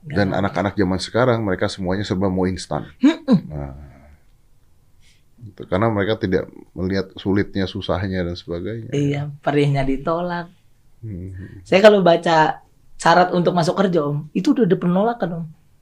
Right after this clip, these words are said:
Speaker 1: Syarat kelima, berpenampilan menarik. Itu udah kayak, ih.
Speaker 2: Penampilan menarik kenapa? Kan lu bisa berpenampilan menarik.
Speaker 1: Ya, menarik masa kalau saya kan. <laughs> Bukan, bukan menarik yang seperti orang-orang, makanya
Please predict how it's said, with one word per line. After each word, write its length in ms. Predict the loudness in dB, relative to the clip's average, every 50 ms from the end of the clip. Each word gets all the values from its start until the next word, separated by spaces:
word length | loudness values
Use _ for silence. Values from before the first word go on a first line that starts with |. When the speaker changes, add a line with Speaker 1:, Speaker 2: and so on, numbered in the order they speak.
| _ _ _ _ _ _ _ -20
Speaker 1:
Syarat 320 | -4 2 6 8 8 8 8
kelima, 400 | 8 8 8 10 10 8 8 8
berpenampilan 720 | 8 6 4 4 4 2 2 4 4 2 4 4 4 4 4
menarik. 640 | 4 2 2 2 0 0 0 0 -2 -2 -4 -6 -14 _ _ _ _ _ _ _ -20 -20 -20 -20 -20 _ _ _ _ _ _ _ _ _ _ _ _ _ _ _ _ _ _ 2
Itu 180 | 4 6 8 8
udah 140 | 8 8 6 4
kayak, 340 | 4 4 2 2 0 -4 -6 0
ih. 420 | 4 6 6 6 8 6 4 4 2 -4 -14 -18 -18 -20 -18 -14 -12 -6 -2 0 0 2 0 0 2
Speaker 2:
Penampilan 420 | 2 4 4 4 4 4 4 2 2
menarik 240 | 2 2 2 0 0
kenapa? 300 | 0 0 0 2 0 0
Kan 160 | -2 -2 -4
lu 220 | -2 -2 -2 -4 -4
bisa 320 | -4 -4 -4 -2 -2 -2
berpenampilan 560 | -2 -2 -4 -4 -4 -4 -4 -2 -2 -2 -4 -4
menarik. 380 | -4 -6 -10 -12 -12 -16 _ -12 -4
Speaker 1:
Ya, 120 | 0 2
menarik 280 | 2 4 4 4 2 0
masa 400 | 0 2 2 4 4 4 4 4
kalau 200 | 4 2 2 2
saya 240 | 2 2 2 2 2
kan. 120 | 0 0
<laughs> 760 | 2 2 6 6 8 8 8 8 6 4 2 2 0 -2 -2 -4 -8 -10 -10 -10 -12 -12 -14 -12 -10 -8 -8 -8 -6 -8 -10 -10 -10 -14 -16 -16 -18 -20 _ -20 -10 -6 -4 -4 -4 -4 -4
Bukan, 320 | 0 2 4 4 4 6 6 6 6 6 4 0 -6 -2 2 2 2 6
bukan 280 | 6 8 10 12 12 12
menarik 380 | 12 10 10 10 10 10 10 8
yang 140 | 8 6
seperti 300 | 6 4 2 2 4 4
orang-orang, 400 | 6 6 6 8 8 8 8 8
makanya 320 | 6 6 8 8 8 8